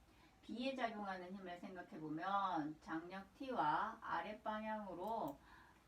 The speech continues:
엠 비 지 사인 세타의 힘이 작용하고 있죠. 이때 영 초부터 T 제로까지는 A와 B의 속도가 같음을 알 수가 있어요.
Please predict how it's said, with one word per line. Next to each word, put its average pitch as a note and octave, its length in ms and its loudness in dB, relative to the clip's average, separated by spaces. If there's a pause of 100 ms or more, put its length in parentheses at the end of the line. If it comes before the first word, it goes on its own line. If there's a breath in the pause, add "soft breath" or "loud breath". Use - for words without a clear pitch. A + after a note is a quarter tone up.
엠 F#3 460 -6
비 A3 560 -6
지 A3 560 -6 (1300)
사인 G#3+ 520 10
세타의 G3+ 680 4
힘이 A3 320 -2
작용하고 F3+ 500 -4
있죠. - 480 -4 (680 loud breath)
이때 A3 680 2 (1080 loud breath)
영 G#3+ 300 0
초부터 B3 840 2
T C#4+ 180 -2
제로까지는 F#3+ 1300 0 (160)
A와 G#3 400 2
B의 F3 380 -4
속도가 - 600 0
같음을 B3 640 0
알 D3+ 180 2
수가 C#3+ 260 -4
있어요. - 320 -10